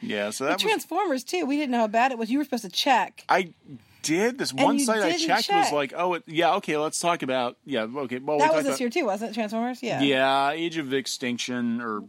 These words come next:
Speaker 1: Extinction, depends on who you talk to. Um,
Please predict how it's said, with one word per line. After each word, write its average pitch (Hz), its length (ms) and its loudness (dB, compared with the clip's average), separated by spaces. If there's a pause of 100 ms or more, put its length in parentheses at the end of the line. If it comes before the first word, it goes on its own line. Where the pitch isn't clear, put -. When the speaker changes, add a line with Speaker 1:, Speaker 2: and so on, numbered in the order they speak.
Speaker 1:
Extinction, 113 680 -6
depends 110 320 -8
on 107 320 -6 (200)
who 131 80 -4
you 117 140 -2
talk 107 300 -4
to. 117 300 -6
Um, 143 440 0